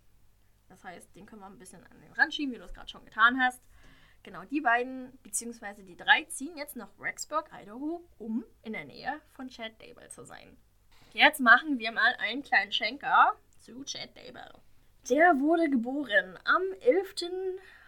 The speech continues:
August neunzehnhundertachtundsechzig in Provo, Utah. Das heißt, er ist jetzt zweiundfünfzig Jahre alt. Im Jahr neunzehnhundertneunzig heiratet er Tammy Douglas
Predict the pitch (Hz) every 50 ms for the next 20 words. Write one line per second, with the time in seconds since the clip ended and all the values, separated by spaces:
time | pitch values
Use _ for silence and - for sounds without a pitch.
0 | - - - 269 254 233 277 269 214 190 - - - - - 240 233 240 262 311
1 | 370 381 370 - 311 302 269 277 262 254 240 - - 220 - - - 233 226 220
2 | 214 294 339 - - - - 330 330 - - - 214 214 208 - - - - 233
3 | 262 277 254 254 240 233 233 - 190 202 202 226 240 233 - - - 76 - -
4 | 247 269 _ _ _ _ _ _ _ - - 190 220 220 - 208 202 - 208 -
5 | _ - - - - - - 185 - - - - - - - - - - - 139
6 | 123 - - - - - 85 - - - _ _ _ _ _ _ _ _ _ _
7 | _ _ _ _ - 233 226 233 233 233 220 240 285 339 370 349 269 254 254 262
8 | - 269 240 247 240 220 190 - - 185 185 190 185 202 233 247 - - 330 339
9 | - - - - 214 240 247 277 294 294 - 320 - - 214 214 208 - - 247
10 | 214 214 208 196 190 - 131 175 240 233 269 359 453 494 - - - - -